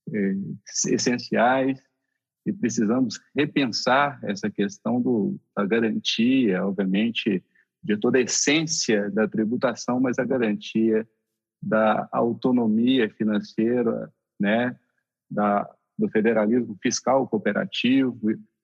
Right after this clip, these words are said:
né, conforme a Constituição Federal assim dispôs,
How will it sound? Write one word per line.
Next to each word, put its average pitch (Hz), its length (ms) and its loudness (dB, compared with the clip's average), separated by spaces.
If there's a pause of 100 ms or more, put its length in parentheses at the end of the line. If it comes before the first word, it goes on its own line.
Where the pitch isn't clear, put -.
né, 113 520 0
conforme 113 800 0
a 110 100 0
Constituição 120 760 -2
Federal 107 520 0
assim 117 260 -2
dispôs, 117 720 -2